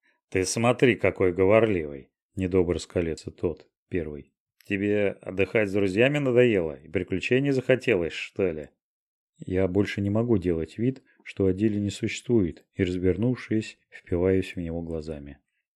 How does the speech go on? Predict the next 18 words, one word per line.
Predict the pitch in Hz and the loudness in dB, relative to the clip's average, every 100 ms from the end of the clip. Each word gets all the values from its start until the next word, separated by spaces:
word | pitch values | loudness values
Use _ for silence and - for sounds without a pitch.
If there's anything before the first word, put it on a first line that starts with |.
| _ _ _ _ | _ _ _ _
Его | 92 92 | 0 0
кепка | 87 101 - 95 | 2 0 0 -2
по-прежнему | - 82 92 117 120 117 | -2 -2 2 2 2 0
надвинута | 117 113 110 110 101 | 0 0 0 -2 0
на | 110 | 0
глаза, | 104 107 101 101 98 - _ - | 2 2 4 2 0 -4 _ -4
поза | 98 107 98 90 87 | 0 2 4 2 0
обманчиво | 101 85 92 98 - 95 | -4 -2 -2 -2 0 0
расслабленная, | 95 - 113 85 78 73 71 - _ - | 0 0 0 0 -4 -12 -18 -20 _ -2
но | 95 82 | 0 0
в | |
развороте | 85 85 87 92 90 87 | -2 0 2 2 2 -2
плеч | - 95 117 - - _ | -2 2 2 2 -18 _
читается | - - 87 90 - 85 | -18 -6 -4 -2 -4 -8
вызов. | 80 78 - _ _ _ _ _ _ | -8 -10 -14 _ _ _ _ _ _
Одно | 95 95 | -4 0
резкое | 95 90 - 82 | 2 2 0 -8
движение, | 82 80 117 120 113 107 | -6 2 2 2 -4 -6